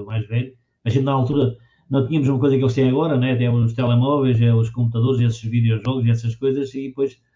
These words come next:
não há maneira de, de se conseguir, eh, cativar o, os miúdos para o desporto. Também, muitas das vezes, isso também deve-se aos pais, porque os pais preferem dar um telemóvel para eles estarem distraídos, que é para não chatear.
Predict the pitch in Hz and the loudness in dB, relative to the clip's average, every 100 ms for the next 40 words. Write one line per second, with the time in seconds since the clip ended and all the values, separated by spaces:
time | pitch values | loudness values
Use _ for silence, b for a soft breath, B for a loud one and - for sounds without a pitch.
0 | _ _ _ _ 135 135 127 127 135 131 | _ _ _ _ -6 -2 0 2 2 2
1 | 127 135 127 - - 120 - 135 127 120 | 2 2 0 -4 -6 -6 -4 -2 0 2
2 | 117 107 104 101 107 - _ _ _ _ | 2 0 -8 -16 -20 -20 _ _ _ _
3 | _ _ _ _ 127 120 127 131 120 117 | _ _ _ _ -2 0 2 2 2 2
4 | 110 107 104 107 110 117 117 - 120 117 | 0 -4 -6 -6 -2 0 0 0 -4 -2
5 | 135 156 - _ _ _ _ _ _ _ | -4 -6 -8 _ _ _ _ _ _ _
6 | 127 131 127 127 127 120 147 147 139 - | 0 2 0 0 2 2 2 -2 -6 -4
7 | 135 135 131 123 113 127 135 - - - | -2 0 -2 -2 -4 -4 -6 -8 -14 -8
8 | 107 104 120 117 - 120 120 113 117 123 | -8 -4 -4 -4 -4 0 2 0 0 2
9 | 117 117 113 113 120 117 117 113 120 117 | 2 2 2 2 2 2 2 2 2 0
10 | - 117 120 - 127 123 120 117 113 104 | -2 -2 -2 -2 -4 -4 -4 -4 -4 -6